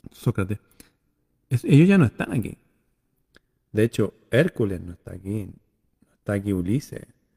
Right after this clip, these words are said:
no está aquí Aquiles, no está Héctor, no está el rey Ajax, no está Príamo,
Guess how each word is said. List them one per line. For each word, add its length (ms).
no 120
está 260
aquí 260
Aquiles, 600
no 100
está 400
Héctor, 400
no 120
está 240
el 120
rey 240
Ajax, 640
no 80
está 300
Príamo, 600